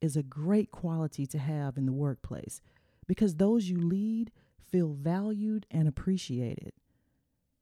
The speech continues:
As leaders in our family and homes, do we have the same mindset? Does everyone in our household feel valued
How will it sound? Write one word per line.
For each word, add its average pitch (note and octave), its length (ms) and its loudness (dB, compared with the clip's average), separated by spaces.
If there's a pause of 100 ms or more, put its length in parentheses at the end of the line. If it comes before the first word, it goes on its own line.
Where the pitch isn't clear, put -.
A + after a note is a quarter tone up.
(280)
As F3+ 200 4
leaders C4 320 4
in F3+ 100 2
our D3 160 0
family F3 480 0
and C#3 120 0
homes, C#3 600 -2 (720)
do F3 100 4
we G3 160 4
have G#3+ 280 -4
the F#3+ 80 -2
same F#3+ 680 -2 (160)
mindset? F3 760 -2 (580)
Does D#3+ 280 0
everyone A3+ 720 2
in D3+ 220 0
our F#3 260 -2
household C3+ 760 -6 (180)
feel C#3+ 220 0
valued D#3 680 -4